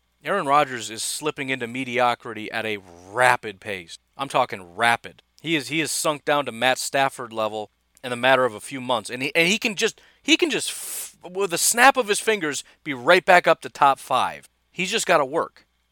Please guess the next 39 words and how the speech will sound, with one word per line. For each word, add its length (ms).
and 140
have 160
a 140
psychotic 760
focus 540
on 180
being 320
the 80
best. 400
Not 420
because 360
he's 120
just 240
naturally 480
the 80
best, 400
but 100
because 280
he 80
works 320
harder 240
than 120
everybody 440
else. 240
Again, 240
maybe 180
it 100
wasn't 280
always 220
that 140
way, 140
but 140
it 80
has 240
to 60
start 300
being 280
that 200
way. 260